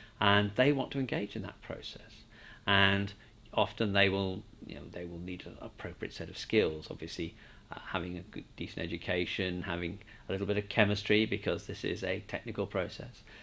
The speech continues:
but also having hand-eye coordination. They have to be able to manipulate a sharp scalpel underneath a microscope and do so without slicing themselves open. Um, so they do need a range of skills.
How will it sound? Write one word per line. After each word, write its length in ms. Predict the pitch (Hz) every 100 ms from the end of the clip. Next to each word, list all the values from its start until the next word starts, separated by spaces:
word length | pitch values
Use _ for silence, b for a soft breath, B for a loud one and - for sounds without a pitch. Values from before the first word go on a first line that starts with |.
| B B B -
but 100 | 143 208
also 200 | 208 156
having 360 | - 156 143
hand-eye 480 | 123 135 139 139 135
coordination. 760 | 135 131 131 127 123 135 - 92
They 100 | 98
have 260 | 120 120
to 80 | -
be 180 | 113 104
able 300 | 101 101 101
to 340 | - - 95 - B B B
manipulate 540 | 101 104 101 98 95 110
a 20 |
sharp 320 | - 98 101
scalpel 500 | - 92 92 - 92
underneath 540 | 113 107 98 101 98
a 80 | 98
microscope 640 | 98 98 - 101 - 90 - B B B
and 140 | 107
do 160 | 98 98
so 180 | - 87
without 300 | 92 92 -
slicing 400 | - 92 - 92
themselves 400 | 87 95 85 87
open. 340 | 92 - 98 - B B B
Um, 220 | 120 120
so 140 | 123 147
they 100 | 151
do 240 | 147 196
need 220 | 175 147
a 60 | 127
range 300 | 120 120 117
of 80 | 104
skills. 520 | - 90 82 76 -